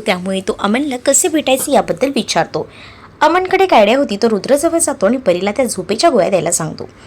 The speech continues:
आणि रुद्रसुद्धा काम पटकन करून टाकतो. चला तर मग आता पुढे पाहूया. राधा परत अंजलीच्या रूममध्ये येते. ती बघते तर अजूनही अंजली झोपलेली होती.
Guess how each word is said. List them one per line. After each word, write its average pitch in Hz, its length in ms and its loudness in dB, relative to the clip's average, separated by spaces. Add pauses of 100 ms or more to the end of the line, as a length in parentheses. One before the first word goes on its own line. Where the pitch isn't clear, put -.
(340)
आणि 208 140 2
रुद्रसुद्धा 202 680 0 (340)
काम 247 160 2
पटकन 254 420 0 (480)
करून 202 300 2 (240)
टाकतो. - 360 -6 (600)
चला 349 200 6
तर 403 140 2
मग 349 180 -6
आता 247 200 0
पुढे 208 260 -4
पाहूया. 170 440 -4 (640)
राधा 202 300 2
परत 220 220 2 (120)
अंजलीच्या 247 480 0
रूममध्ये 320 400 -4
येते. - 400 -8 (440)
ती 269 300 2
बघते 190 460 0
तर 330 120 4
अजूनही 320 580 -4
अंजली 226 360 2
झोपलेली 190 440 -4
होती. - 260 -8